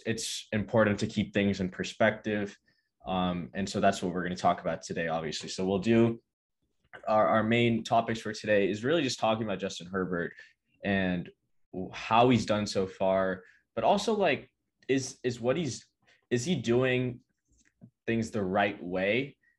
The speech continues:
in the sense that, like, is he doing things that normal elite quarterbacks do, which I'll be explaining a little bit in this video, and then obviously preview the Ravens,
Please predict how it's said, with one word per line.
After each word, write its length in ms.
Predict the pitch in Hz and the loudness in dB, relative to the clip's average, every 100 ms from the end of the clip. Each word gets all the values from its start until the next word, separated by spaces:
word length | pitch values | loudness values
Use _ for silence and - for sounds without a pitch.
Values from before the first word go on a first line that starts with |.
| _ _ 123 | _ _ -4
in 100 | 117 | -2
the 100 | 113 | -2
sense 380 | - 117 113 | 0 0 2
that, 140 | 120 110 | 2 2
like, 180 | 107 - | 0 -2
is 100 | 120 | -4
he 140 | 135 131 | -2 -2
doing 400 | 123 127 127 123 | -2 -2 -2 -4
things 260 | 120 107 | -6 -4
that 320 | 113 107 - | 0 0 -2
normal 720 | 113 101 104 110 113 110 107 - | -4 -4 -2 0 0 0 -2 -6
elite 420 | 98 98 107 101 | -8 -4 -6 -6
quarterbacks 720 | - - 104 95 90 87 - - | -8 -2 0 0 0 -2 -6 -6
do, 340 | 90 80 78 _ _ _ _ _ - | -6 -6 -10 _ _ _ _ _ -2
which 420 | 104 92 - - - | 2 2 0 -8 2
I'll 220 | 107 117 | 4 6
be 100 | 113 | 6
explaining 480 | 104 - 104 95 95 | 4 0 0 0 0
a 40 | |
little 180 | 90 92 | -2 -2
bit 160 | 90 90 | -2 -4
in 80 | 90 | -4
this 160 | 85 | -6
video, 240 | 92 90 90 | -2 0 0
and 80 | |
then 80 | 92 | 0
obviously 500 | - 92 90 - 90 | 2 2 2 -2 -4
preview 400 | 85 101 87 92 | -4 -4 -2 -4
the 100 | 85 | -4
Ravens, 600 | 87 87 82 80 - - | -4 -4 -6 -8 -8 -10